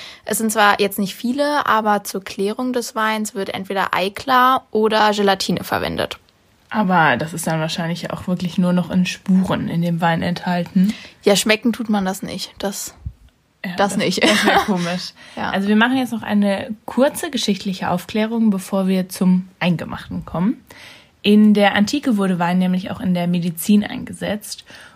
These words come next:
Speaker 2: und zwar auf vielfältige Art und Weise. Zum Beispiel als Desinfektionsmittel für Wunden,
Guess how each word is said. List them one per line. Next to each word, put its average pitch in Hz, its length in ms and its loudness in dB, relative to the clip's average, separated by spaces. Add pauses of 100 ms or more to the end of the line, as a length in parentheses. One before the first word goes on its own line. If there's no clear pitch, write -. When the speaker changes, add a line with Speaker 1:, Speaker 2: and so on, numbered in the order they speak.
Speaker 2:
und 190 140 4
zwar 185 360 2
auf 185 260 4
vielfältige 190 1080 0
Art 185 200 0
und 170 160 -4
Weise. - 440 -8
Zum - 140 -2
Beispiel 190 460 0
als 180 320 0
Desinfektionsmittel 214 1000 -2
für 175 220 -6
Wunden, 220 480 4